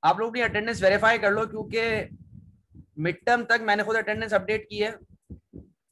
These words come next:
मिड टर्म के बाद Jhanseep को मैंने कहा वो attendance update कर रहा है। तो अगर कोई भी problem attendance का है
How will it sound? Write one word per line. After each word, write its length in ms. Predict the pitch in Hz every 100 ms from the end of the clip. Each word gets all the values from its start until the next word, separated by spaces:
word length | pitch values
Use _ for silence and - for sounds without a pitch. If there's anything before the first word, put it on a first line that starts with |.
| _ 156
मिड 140 | 175
टर्म 180 | 226 220
के 60 | 208
बाद 180 | 208
Jhanseep 320 | 185 180 196 196
को 80 |
मैंने 200 | 208 196
कहा 100 | 202
वो 100 | 202
attendance 300 | 196 185 190 175
update 280 | 160 165 160
कर 80 |
रहा 80 | 147
है। 60 | 151
तो 60 |
अगर 180 | 165 190
कोई 220 | 185 202 214
भी 120 | 240
problem 320 | 214 196 214
attendance 460 | 196 190 202 214 -
का 100 | 160
है 180 | 175